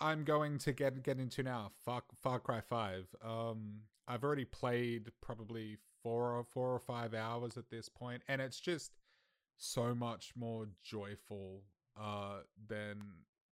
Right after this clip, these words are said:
I was, like, so much more, more joy than I was getting out of Arkham Knight, which, which is weird though, because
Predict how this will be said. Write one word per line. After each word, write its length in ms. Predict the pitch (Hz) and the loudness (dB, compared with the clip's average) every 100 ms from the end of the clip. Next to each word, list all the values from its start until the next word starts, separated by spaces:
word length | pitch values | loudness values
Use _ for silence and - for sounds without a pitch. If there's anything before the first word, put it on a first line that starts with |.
| _ _ _ | _ _ _
I 140 | 110 113 | -4 -4
was, 280 | 110 101 95 | -4 -8 -8
like, 160 | 107 104 | -8 -6
so 280 | - 143 147 | 0 4 4
much 280 | 156 135 139 | 2 -2 -2
more, 140 | 135 | -2
more 200 | 123 117 | 0 -4
joy 220 | 110 110 | -2 -2
than 120 | 107 | -2
I 60 | 104 | -4
was 120 | 104 | -8
getting 320 | - 104 101 98 | -8 -8 -6 -8
out 140 | 98 | -6
of 80 | 95 | -2
Arkham 400 | 95 92 98 90 | -2 -2 -4 -4
Knight, 240 | 92 87 - | -2 -4 -2
which, 200 | 139 135 | -4 0
which 160 | 165 170 | 0 0
is 100 | 143 | 0
weird 340 | 202 269 156 | 2 2 2
though, 200 | 139 117 | 2 2
because 480 | 101 120 165 165 143 | 0 -4 -2 -4 -4